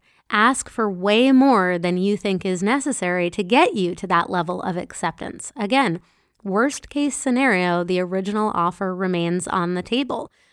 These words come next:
But best case scenario, you get everything else you asked for.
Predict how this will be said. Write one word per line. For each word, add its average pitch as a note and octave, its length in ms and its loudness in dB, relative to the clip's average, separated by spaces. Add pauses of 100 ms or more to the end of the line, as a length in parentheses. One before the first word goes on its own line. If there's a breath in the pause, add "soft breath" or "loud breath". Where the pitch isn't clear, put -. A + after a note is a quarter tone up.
(120)
But A3+ 240 0
best G#3+ 360 0
case F3 260 -2
scenario, F3 640 2
you G#3 200 -2
get B3 160 2
everything C#4+ 540 2
else E3 300 -6
you F#3 120 2
asked E3 340 -2
for. F3 360 -2